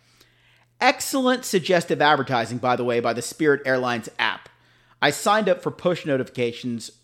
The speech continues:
from both the Spirit app and the M G M Resorts app.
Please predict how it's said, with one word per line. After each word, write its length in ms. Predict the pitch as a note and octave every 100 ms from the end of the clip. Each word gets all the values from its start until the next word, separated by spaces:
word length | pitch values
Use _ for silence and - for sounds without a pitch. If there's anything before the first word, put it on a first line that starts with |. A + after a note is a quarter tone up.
| _
from 300 | - C3 B2+
both 280 | B2+ C#3 C#3
the 60 |
Spirit 360 | - - F#3 E3+
app 280 | D3 C#3+ - _ _ _ _ _
and 360 | E3+ F#3+ G3
the 160 | D#3+ D#3
M 180 | D#3+ D#3+
G 160 | D#3
M 160 | D3 C#3
Resorts 420 | C3 B2+ B2+ B2
app. 280 | G#2 E2